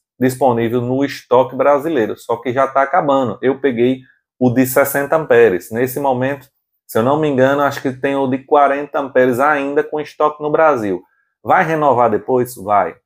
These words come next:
Mas o volume é tão grande que quem não aproveitar agora, daqui a pouco acaba o de quarenta e pode ser que demore um mês ou dois, não sei.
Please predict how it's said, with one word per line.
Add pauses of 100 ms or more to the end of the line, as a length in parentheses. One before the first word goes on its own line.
(160)
Mas
o
volume
é
tão
grande
que
quem
não
aproveitar
agora,
daqui
a
pouco
acaba
o
de
quarenta
e
pode
ser
que
demore
um
mês
ou
dois,
não
sei.